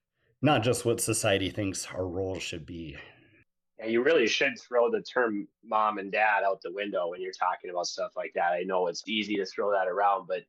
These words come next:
Speaker 2: it really should just be whoever the primary caretaker is, and then whoever isn't in that role in the relationship, because it could be dads who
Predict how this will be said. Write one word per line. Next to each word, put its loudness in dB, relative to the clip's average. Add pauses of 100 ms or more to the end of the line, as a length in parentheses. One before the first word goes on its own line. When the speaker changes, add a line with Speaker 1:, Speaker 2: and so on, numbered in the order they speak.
Speaker 2:
it -6
really 6
should 0
just -4
be -4 (120)
whoever 4
the 2
primary 2
caretaker -2
is, -4 (340)
and -4
then 2
whoever 2 (280)
isn't -2 (600)
in -4 (300)
that -2
role 2
in -12
the -8
relationship, -4
because -4 (320)
it -6
could 0
be 0 (480)
dads 0
who 0